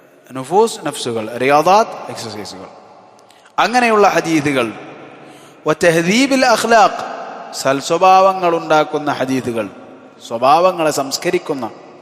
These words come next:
സ്വഭാവ സംസ്കരണം എന്ന് പറഞ്ഞാൽ ഒരു മോശം പരിപാടിയാണ് ഇന്നത്തെ കാലത്ത്. ഒരാൾ നല്ല സ്വഭാവമാവുക എന്ന് പറഞ്ഞാൽ, ഓ, സമൂഹത്തിനനുസരിച്ച് മത, അല്ലെങ്കിൽ മതഭ്രാന്തൻ.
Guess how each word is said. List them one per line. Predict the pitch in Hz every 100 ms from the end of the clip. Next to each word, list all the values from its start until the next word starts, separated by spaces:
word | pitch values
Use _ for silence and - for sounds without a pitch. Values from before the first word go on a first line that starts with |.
| - - _ -
സ്വഭാവ | 110 117 160 220
സംസ്കരണം | 208 190 185 202 202 190
എന്ന് | 190
പറഞ്ഞാൽ | 185 185 190
ഒരു | 185
മോശം | 180 160 175 196 180
പരിപാടിയാണ് | 165 165 160 151
ഇന്നത്തെ | 143 135 135
കാലത്ത്. | 120 110 - - - - - - -
ഒരാൾ | 117 135 135
നല്ല | 131 139 165
സ്വഭാവമാവുക | 156 151 151 151 147 151 151 - - -
എന്ന് | - 143
പറഞ്ഞാൽ, | 160 165 170 - - - - -
ഓ, | 117 123
സമൂഹത്തിനനുസരിച്ച് | 113 113 113 123 135 - 131 123 120 127 123 156 - - _ _ _ _ _ -
മത, | 123 135 143 - - - - - - - -
അല്ലെങ്കിൽ | 123 135
മതഭ്രാന്തൻ. | 131 127 139 139 131 120